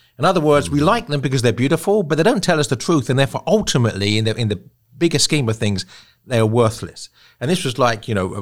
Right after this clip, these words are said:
Speaker 1: red rag to a bull to Tolkien, who responded, "No, they are not lies." And he basically said that we understand, uh, reality through stories,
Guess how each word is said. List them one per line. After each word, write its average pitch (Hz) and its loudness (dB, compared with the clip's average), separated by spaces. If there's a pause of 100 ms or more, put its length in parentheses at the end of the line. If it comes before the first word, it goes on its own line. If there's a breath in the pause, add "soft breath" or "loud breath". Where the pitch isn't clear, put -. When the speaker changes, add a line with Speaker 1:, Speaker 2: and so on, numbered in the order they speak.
(120)
Speaker 1:
red 107 -4
rag 107 -2
to 110 0
a 95 0
bull 107 -2
to - -8
Tolkien, 104 -4 (340 loud breath)
who 123 -4
responded, 135 0
"No, 185 2
they 127 2
are 123 2
not 180 -2
lies." - -6 (400 soft breath)
And 123 0
he 127 2
basically 156 0
said 123 2
that 120 0
we 139 2
understand, 123 0
uh, 110 2 (120)
reality 113 -2
through 147 -16
stories, 87 -4